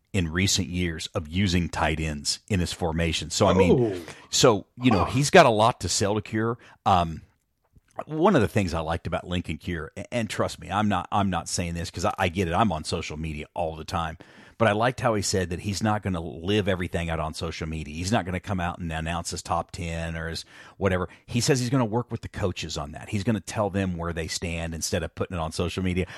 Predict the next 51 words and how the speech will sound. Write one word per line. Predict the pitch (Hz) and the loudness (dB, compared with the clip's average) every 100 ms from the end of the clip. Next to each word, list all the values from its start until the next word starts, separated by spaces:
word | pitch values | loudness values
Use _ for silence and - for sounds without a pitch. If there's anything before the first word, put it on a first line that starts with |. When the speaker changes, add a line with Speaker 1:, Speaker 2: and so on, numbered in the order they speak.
| - | 4
Speaker 1:
I | - | 8
thought | 156 | 10
that | 143 | 10
was | 113 | 8
kind | - 117 104 | 10 12 12
of | |
refreshing, | 98 90 107 104 - 85 | 10 8 10 10 10 2
a | 78 | 2
little | 92 90 | 2 4
different | 80 90 - 82 | 6 6 6 -2
to | 95 85 | 0 2
hear. | 90 80 | 2 2
So, | - 85 73 - - - - | 4 4 2 -6 -12 -10 4
and | 113 | 8
I | 107 107 | 10 8
also, | 135 - 98 90 | 6 4 2 2
and | 92 | 2
I've | 87 | 2
gotta | 98 98 | 4 2
confirm | - 80 - 95 | 2 -2 0 0
this, | 78 76 | 0 0
I | 87 | 0
believe | 85 85 104 73 | 0 0 0 -2
Lance | 73 85 - | -2 -2 -2
Leipold | 82 82 - 80 73 - - - - | -2 -2 -2 -4 -6 -12 -20 -20 -8
is | 95 78 | -4 -2
headed | - 110 95 73 | 0 2 2 2
that | 90 - | 0 0
way | 90 78 76 69 _ | 0 0 -2 -6 _
soon | - - - 135 92 85 | -6 -2 2 2 2 0
'cause | - 90 | -2 -2
he | - 156 | 0 0
also | 92 87 - 80 | 0 0 0 -2
gets | 87 82 87 | -2 -2 -2
a | |
visit | 69 87 78 - - - - | -2 -2 -4 -8 -14 -8 -2
in | 85 | 0
the | 80 | 0
school. | 139 95 80 | -2 -2 -2
He | 85 | 0
gets | 101 101 87 | 0 -2 -2
one | 85 110 113 | 0 2 2
visit | 107 90 87 | 2 2 2
in | 85 | 0
the | 78 | -2
school | - 98 80 73 - - - - | -4 -4 -4 -8 -14 -20 -20 -4
during | 90 82 | 0 2
the | 80 85 | 0 0
early | 85 87 | 0 0
evaluation | 78 82 80 78 78 85 - | 2 2 2 0 0 -2 -4
period. | - 76 71 | -6 -8 -8